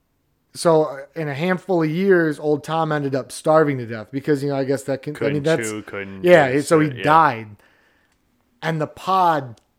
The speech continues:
Speaker 1: never showed up again. So not only were they smart enough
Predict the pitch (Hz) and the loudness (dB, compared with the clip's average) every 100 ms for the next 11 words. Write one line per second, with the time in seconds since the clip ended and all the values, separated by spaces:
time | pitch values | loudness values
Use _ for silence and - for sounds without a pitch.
0 | - 120 131 135 151 165 185 175 175 - | -18 -12 -8 -4 -2 2 4 4 2 0
1 | 165 143 127 120 110 98 - _ _ _ | 0 0 -4 -8 -16 -18 -20 _ _ _
2 | - 165 220 285 302 285 233 196 175 - | -6 0 2 4 4 4 6 6 4 0
3 | - 220 269 196 131 127 135 | -4 2 2 2 -2 -8 -14